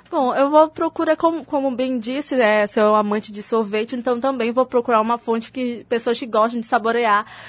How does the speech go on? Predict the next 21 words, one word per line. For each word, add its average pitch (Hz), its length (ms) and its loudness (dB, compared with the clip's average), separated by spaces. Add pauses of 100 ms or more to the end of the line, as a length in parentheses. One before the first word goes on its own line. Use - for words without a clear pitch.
(180)
é, 214 460 0
sobremesas 240 680 -2
de 240 160 -8
sorvete, 214 640 -4
de 196 80 -12
so-, 240 380 -8
e, 220 260 -8
e 233 60 -2
a 226 80 -2
procura 240 400 -4
de 226 60 -16
pessoas 240 300 -4
que 254 100 -12
gostam, 214 560 -2
né, 190 220 -4
de, 190 140 -12 (100)
de 190 280 -4
deliciar 185 600 -2
uma 190 100 -4
sobremesa 190 720 -6
doce 196 500 -4